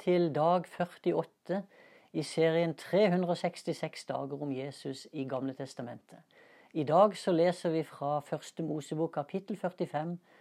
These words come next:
og vers syv. "Men Gud sendte meg i forveien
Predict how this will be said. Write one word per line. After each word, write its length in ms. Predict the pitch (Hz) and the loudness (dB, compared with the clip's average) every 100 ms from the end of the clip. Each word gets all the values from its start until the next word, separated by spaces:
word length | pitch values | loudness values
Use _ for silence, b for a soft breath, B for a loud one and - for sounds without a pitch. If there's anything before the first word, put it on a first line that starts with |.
| b | b
og 120 | 135 | -8
vers 180 | 135 - | -8 -8
syv. 340 | - 139 131 - - - _ _ _ _ _ b b b b b b b b _ _ _ _ _ _ - | -8 -8 -8 -10 -20 -20 _ _ _ _ _ b b b b b b b b _ _ _ _ _ _ 2
"Men 300 | 202 196 127 | 4 4 4
Gud 460 | 170 269 143 120 - - | 6 6 4 0 -14 -10
sendte 560 | - 190 226 208 226 | 0 2 2 2 0
meg 300 | 180 214 233 | 2 2 2
i 60 | 196 | -2
forveien 680 | - 190 190 185 262 151 117 | 2 2 6 4 4 2 -6